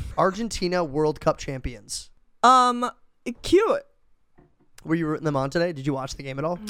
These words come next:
Speaker 1: No, I didn't. I don't love, I played soccer, but I don't love watching it.
Speaker 2: Mm.
Speaker 1: But I don't know. Like, I think it's cool. Like, obviously, it's, like, a rare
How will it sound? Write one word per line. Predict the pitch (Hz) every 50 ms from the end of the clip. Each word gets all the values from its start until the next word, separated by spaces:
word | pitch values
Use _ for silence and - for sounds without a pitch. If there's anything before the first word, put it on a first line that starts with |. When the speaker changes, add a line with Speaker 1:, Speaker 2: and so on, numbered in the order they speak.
| - - -
Speaker 1:
No, | 208 220 226 226 208 196 196 196 202 220 -
I | - 226 214
didn't. | 208 202 175 175 170 175 180 175 -
I | 226 240 247
don't | 233 214 226 226 220 214 226 240 254 240 _ - -
love, | 208 214 214 202 196 202 202 208 220 - - _ _ _ _ _ _ _ _ - -
I | - -
played | - 480 453 415
soccer, | - - 220 175 180 - 208 220 208
but | 196 226 220
I | 220 226
don't | 262 262 220 196
love | 190 185 196 185
watching | 170 135 139 - - - 262 254
it. | 269 294 - _ -
Speaker 2:
Mm. | - 196 175 135 - _ _ _ _ _ _ _ _ _ _ _ _ _ _ -
Speaker 1:
But | - 247 240 240 240 240 - 233 220 - - - - - - _ _ _ - - _ - _ -
I | 254 262 277
don't | 277 254
know. | 214 185 196 208 -
Like, | - 254 277 262
I | 202 254
think | 302 359 359
it's | 349 - -
cool. | - - 220 233 220 196 196
Like, | 202 202 208
obviously, | 185 185 185 220 - - 190
it's, | 185 175 - -
like, | 196 185 185
a | 180
rare | 175 170 170 175 170 170 170 170 170 165 175 180